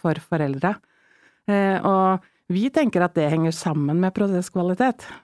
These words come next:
For hvis du er god på prosesskvalitet, hvis du er bevisst det du gjør, hvis du legger merke til hva barna er opptatt av, hvis du er nær barn hele dagen,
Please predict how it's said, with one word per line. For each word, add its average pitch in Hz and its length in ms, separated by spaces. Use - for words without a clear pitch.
For 190 160
hvis 190 140
du 185 80
er 180 100
god 196 400
på 175 160
prosesskvalitet, 165 880
hvis 180 160
du 170 140
er 147 260
bevisst 170 560
det 147 160
du 151 80
gjør, 208 400
hvis 196 140
du - 80
legger 147 180
merke 165 480
til 185 160
hva 156 160
barna 147 320
er - 80
opptatt - 640
av, 196 400
hvis 170 100
du 170 60
er 165 100
nær 170 520
barn 196 300
hele 165 240
dagen, 175 400